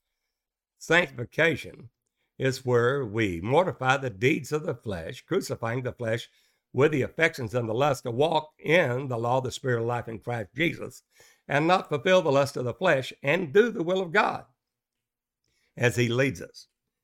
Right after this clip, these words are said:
So we find that Paul states this. "They're about faith, hope, and charity, but the greatest of these is charity." And that charity is not love. It's the love for God based in doing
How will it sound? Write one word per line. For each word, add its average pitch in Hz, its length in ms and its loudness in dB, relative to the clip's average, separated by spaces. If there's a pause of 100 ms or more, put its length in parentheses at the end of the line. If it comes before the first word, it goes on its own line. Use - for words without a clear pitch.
(320)
So 143 160 4
we 147 160 4
find 143 440 2
that - 160 -8
Paul 156 300 0
states - 460 -2
this. - 380 -12 (440)
"They're 123 140 2
about 127 340 0
faith, 104 220 -4
hope, 110 160 -2
and 135 120 -8
charity, 98 340 -4
but 147 160 -2
the 170 60 -2
greatest 190 380 -2
of 104 140 -6
these 117 240 -6
is 151 100 -8
charity." 208 500 -4 (800)
And 131 140 0
that 160 160 0
charity 160 640 0 (280)
is 123 200 2
not 147 320 2
love. 113 400 0
It's 160 180 -2
the 156 120 0
love 160 320 0
for 127 140 -4
God 143 380 2
based 160 300 0
in 113 180 -4
doing 131 500 0